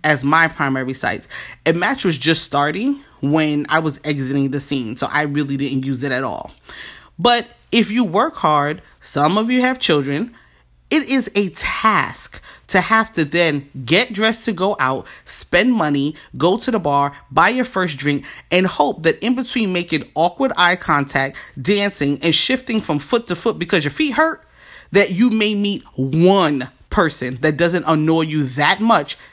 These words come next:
and then you exchange numbers. Like, the odds are not in your favor, because who has time for that? Why, why not let the people come to you? You could sit with your bonnet on your head, drink this wine or whatever wine you want to drink,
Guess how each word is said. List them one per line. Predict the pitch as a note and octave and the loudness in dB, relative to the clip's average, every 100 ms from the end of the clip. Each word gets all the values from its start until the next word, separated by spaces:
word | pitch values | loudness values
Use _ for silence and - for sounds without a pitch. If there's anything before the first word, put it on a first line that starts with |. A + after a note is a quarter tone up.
| _ | _
and | A3+ A3+ | 0 2
then | B3 A#3+ | 2 0
you | B3+ | -2
exchange | B3 - A#3+ G#3+ | -2 -2 -2 0
numbers. | C4+ C#4+ B2+ - - | 2 0 -2 -10 -2
Like, | F3 E3+ - - - | 0 0 -4 -6 0
the | F3+ | 2
odds | G#3 A#3 A3+ | 4 2 2
are | - C#3 | 0 0
not | C3+ E3 - | 2 2 2
in | E3+ | -2
your | E3 F3+ | -2 0
favor, | C3+ B2+ A2+ A#2 - _ _ _ | -2 -4 -6 -10 -12 _ _ _
because | A#3+ C4+ B3+ | -2 2 2
who | D4 | 2
has | C#4 C4+ | 2 0
time | C#4 C4 | 0 0
for | F#3+ | -2
that? | B2+ G#2+ - - - - - | -4 -6 -10 -20 -20 -16 -2
Why, | G3+ A3+ B3 B3+ - - - - | 4 4 2 -4 -8 -16 -20 -14
why | C#3 A3 F4+ | 0 2 4
not | F4 C4+ | 4 2
let | G#3+ A3+ | 0 -2
the | - | -2
people | A3+ F#3 | -2 -2
come | E3+ F#3 C#3 | 0 0 0
to | C3 | -4
you? | B2+ D#3+ - - _ _ | -4 -6 -8 -20 _ _
You | G#3 | 0
could | B3 D#3 | 0 0
sit | - - - - _ | -2 0 -2 -4 _
with | - D3 | -4 -2
your | C#3+ C3+ | 0 -2
bonnet | A#2+ F3+ A#3+ C#4 G#3 | 2 2 2 0 0
on | A3 | 0
your | A#3 A#3+ | 0 -2
head, | G#3+ G3+ A3+ A3+ - - | 0 -2 -4 -8 -18 -10
drink | C3+ C#3 E3 A#3 - | -4 2 2 0 0
this | E3+ A#3 | 2 2
wine | A#3+ A3+ G#3 G#3+ | 0 0 0 0
or | F3 | 0
whatever | D3 D#3+ A3+ | 0 0 0
wine | A3 G#3 G#3 | 0 0 0
you | G#3+ | -2
want | G3 E3+ | 0 0
to | D#3 | 0
drink, | D3 D#3 | -2 -2